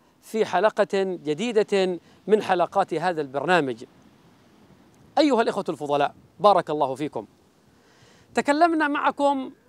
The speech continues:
في الحلقة الماضية عن الفرق بين قول الله عز وجل: "الحمد لله"،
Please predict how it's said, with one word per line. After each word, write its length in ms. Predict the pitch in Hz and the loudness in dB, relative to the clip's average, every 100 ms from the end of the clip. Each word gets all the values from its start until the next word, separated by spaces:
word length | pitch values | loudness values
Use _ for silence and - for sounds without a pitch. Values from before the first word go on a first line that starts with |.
| - | -10
في 120 | - | -4
الحلقة 500 | 240 - 247 277 247 - | -4 -2 -2 -2 -4 -4
الماضية 720 | 208 202 254 220 233 226 202 - _ _ _ _ _ _ | -4 -2 0 -2 0 0 0 -6 _ _ _ _ _ _
عن 180 | - 220 | -4 0
الفرق 760 | 220 180 269 262 - 269 262 320 _ _ _ _ | 0 0 -2 -2 -4 -4 -6 -10 _ _ _ _
بين 340 | 190 254 262 254 262 254 - _ _ _ _ - | 0 0 0 -2 0 0 -4 _ _ _ _ 2
قول 260 | 285 269 | 2 2
الله 300 | 240 247 226 226 | -2 0 -2 0
عز 220 | 226 185 | -2 -2
وجل: 440 | 220 226 254 254 285 _ _ _ _ _ _ 202 | -2 0 0 -2 -8 _ _ _ _ _ _ -6
"الحمد 340 | 190 294 220 | -4 -4 -2
لله"، 360 | 160 139 127 | -4 -4 -4